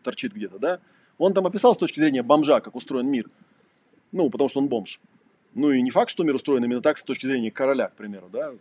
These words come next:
Там совсем другая точка зрения. Вот. А если он за пределами и описывает мир как бы снаружи, не находясь там внутри, тогда он его не весь описал, потому что снаружи есть еще кто-то.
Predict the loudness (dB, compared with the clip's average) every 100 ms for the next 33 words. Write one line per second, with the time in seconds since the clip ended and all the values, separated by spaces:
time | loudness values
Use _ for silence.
0 | -12 -12 -10 -10 -8 -6 -6 -6 -10 -8
1 | -6 -6 -10 _ _ _ _ _ _ _
2 | _ _ _ -2 0 4 4 4 4 4
3 | 4 2 -6 4 6 6 4 2 0 0
4 | -8 -18 _ -4 -4 -2 -4 0 0 0
5 | -6 -8 -4 -2 0 -2 -6 -6 -4 0
6 | -2 -2 -10 -8 -6 -8 -8 -6 -6 -4
7 | -4 -4 -4 -8 -14 -12 -12 -12 -12 -4
8 | -4 -4 -12 -12 -12 -8 -6 -6 -8 -10
9 | -14 -14 -10 -10 -12